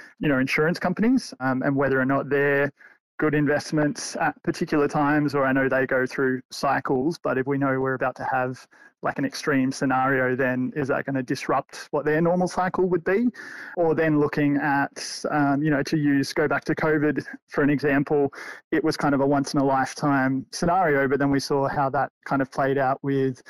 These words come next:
Woolies and Coles and what that did to their share prices, because they suddenly became,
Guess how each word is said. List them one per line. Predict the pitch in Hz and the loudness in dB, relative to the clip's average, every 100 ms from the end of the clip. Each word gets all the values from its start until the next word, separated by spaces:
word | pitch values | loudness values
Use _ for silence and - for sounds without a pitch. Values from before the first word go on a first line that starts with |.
| - | -4
Woolies | 156 147 135 - | 0 2 0 0
and | 151 | -2
Coles | - 151 143 143 143 | 0 0 2 2 2
and | 151 139 147 | 0 0 0
what | 151 | -2
that | 143 135 | -2 -2
did | 143 | -2
to | 151 | 0
their | 135 139 | -2 0
share | - 143 143 | 0 0 0
prices, | 147 139 - 143 | 0 -2 0 -2
because | - 143 139 | -2 -4 -2
they | 147 135 | -2 -2
suddenly | - 143 139 | -2 -2 -2
became, | 135 - 135 135 135 | -4 -4 0 0 0